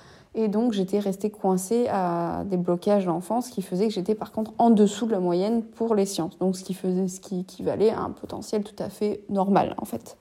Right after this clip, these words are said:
Un test, euh, qui montrait un, un chiffre normal. Et, euh,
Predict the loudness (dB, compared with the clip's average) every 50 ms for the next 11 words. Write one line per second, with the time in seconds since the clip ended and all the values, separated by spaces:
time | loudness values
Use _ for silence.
0 | _ -8 -8 -6 -6 -8 -8 -10 -12 -16 -18 -18 -18 -20 _ _ 0 2 2 2
1 | -2 -6 -6 -4 -2 -2 -2 -4 -4 -6 -8 -8 -4 -4 -2 -2 -2 -4 -2 -2
2 | -2 -2 0 -2 -4 -6 -8 -10 -14 -18 -20 -20 -20 -20 -20 -20 -18 _ -6 -4
3 | -2 0 0 0 2 2 4 4 6 6 6 6 4 4 2 0 -2 -8 -14 -20
4 | _ _ -20 _ -20 _ _ _ -20 -20 -20 -20 -20 _ _ _ -2 0 0 0
5 | 0 0 0 0 2 2 2 2 2 0